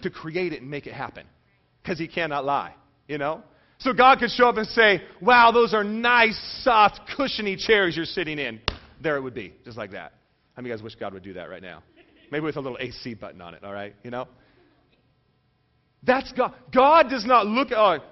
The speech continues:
man, you're sitting in some hard metal chairs." <laughs> Meh. Okay? No. No, whatever God speaks over a situation. Let, let, let's look at Second Samuel chapter nine before I ramble too long, okay?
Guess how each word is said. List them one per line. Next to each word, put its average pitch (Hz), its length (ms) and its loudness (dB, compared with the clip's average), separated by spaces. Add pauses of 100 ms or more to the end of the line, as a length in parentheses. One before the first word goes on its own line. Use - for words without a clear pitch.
man, 196 240 0
you're 208 100 -4
sitting 208 260 -4
in 185 80 -4
some 170 180 -8
hard 202 260 2
metal 190 240 0
chairs." 220 460 2
<laughs> - 40 -12
Meh. 196 520 0 (840)
Okay? 165 260 -6 (2000)
No. 185 320 -16 (380)
No, 190 100 -2
whatever 196 240 0
God 196 380 -4
speaks - 360 -12
over 165 220 -6
a - 20 -10
situation. 143 580 -8
Let, 165 140 -10
let, 185 120 -6
let's 214 200 -6
look 196 80 -10
at 170 80 -8
Second 135 260 -8
Samuel 131 260 -8
chapter 131 180 -10
nine 131 140 -6
before 131 140 -10
I 127 40 -6
ramble 123 260 -10
too 123 140 -14
long, 98 180 -12
okay? 151 220 -6